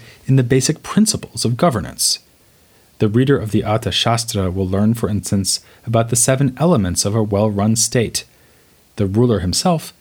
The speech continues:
his officials, the territory over which he rules, the fortification, the treasury, allied states, and, last but certainly not least, danda, which literally means stick, and is used here to refer to the army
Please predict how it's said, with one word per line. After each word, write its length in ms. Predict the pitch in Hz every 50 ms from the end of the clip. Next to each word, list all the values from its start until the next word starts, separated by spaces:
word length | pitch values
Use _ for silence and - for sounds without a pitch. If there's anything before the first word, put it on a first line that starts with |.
| _ _ _
his 180 | - 104 87 -
officials, 560 | - - - 147 - - 143 135 131 123 - - - _ _ _ -
the 100 | - -
territory 640 | - - - - 92 87 98 - - - 95 85 82
over 220 | - 98 85 82
which 240 | 80 90 127 127 -
he 100 | - 143
rules, 380 | 135 135 135 131 131 127 - - - - - _ - - - -
the 80 | -
fortification, 960 | - - - 107 104 98 92 - - 90 - - 170 151 - - 98 85 82
the 80 | - -
treasury, 540 | - - - 165 147 117 101 85 71 - - - - _ _ _
allied 420 | - 113 110 117 127 123 135 143 131
states, 400 | - - 143 120 110 104 - - -
and, 320 | 117 117 120 117 117 - - - - _ _ _
last 340 | - 101 98 117 120 - -
but 140 | - 123 -
certainly 400 | - - 175 - 135 131 123 120
not 260 | 117 113 120 117 117
least, 360 | 101 101 104 - - - - - _ _ _ _ _ - 110
danda, 560 | 104 - 101 117 117 98 85 80 78 - - _ _ _ _ _ _ _ _ -
which 280 | 117 110 - - - - -
literally 400 | 110 110 101 90 87 85 85 85
means 380 | 85 85 82 82 85 - - - _ _
stick, 540 | - - - - - - - - - - - _ _ - - _ _ -
and 120 | 113 110
is 180 | 107 95 92 101
used 260 | 110 123 131 - -
here 240 | - 95 87 85 85
to 140 | - - 113
refer 320 | 110 107 107 - 95 92
to 120 | 98 -
the 120 | 104 107 -
army 460 | - 107 104 104 101 101 101 107 -